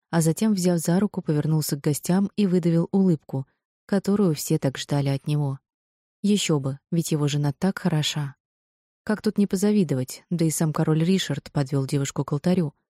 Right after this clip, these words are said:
заменив отца и таким образом показав свое расположение к роду Гижицких.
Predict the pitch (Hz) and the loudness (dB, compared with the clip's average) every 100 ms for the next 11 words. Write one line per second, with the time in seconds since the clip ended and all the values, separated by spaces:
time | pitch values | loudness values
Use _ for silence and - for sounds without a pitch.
0 | _ - 185 170 151 147 147 - - 175 | _ -2 2 2 2 0 -2 -2 0 0
1 | 202 139 147 - 147 160 185 175 175 170 | 0 -2 -2 0 0 0 0 0 0 -4
2 | - - - 220 220 175 180 - 170 151 | -6 -20 -8 -4 0 0 0 0 2 2
3 | 147 - 143 139 151 170 139 143 135 143 | 0 0 0 2 2 0 -2 -2 -2 0
4 | 156 156 143 - 135 - | 0 2 -2 -4 -10 -12